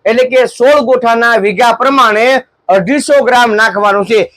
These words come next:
એક એકર જમીન હોય તો એ તમારે થાય પાંચસો થી છસો ગ્રામ તમારે નાખવાનું એનું માપ છે.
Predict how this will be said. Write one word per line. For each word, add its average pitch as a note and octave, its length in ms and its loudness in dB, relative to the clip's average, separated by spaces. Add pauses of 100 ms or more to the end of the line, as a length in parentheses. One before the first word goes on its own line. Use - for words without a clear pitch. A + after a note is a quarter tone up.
(120)
એક B3 300 0
એકર B3+ 360 0
જમીન A#3+ 320 0
હોય B3 260 2
તો A#3+ 460 -2
એ B3+ 120 0
તમારે B3+ 320 0
થાય B3+ 100 4
પાંચસો B3 500 0
થી C4 260 -4
છસો A#3+ 480 -2
ગ્રામ B3 320 0
તમારે A3+ 340 0
નાખવાનું A3 560 0
એનું G#3+ 220 -2
માપ F#3+ 260 0
છે. A3 300 -2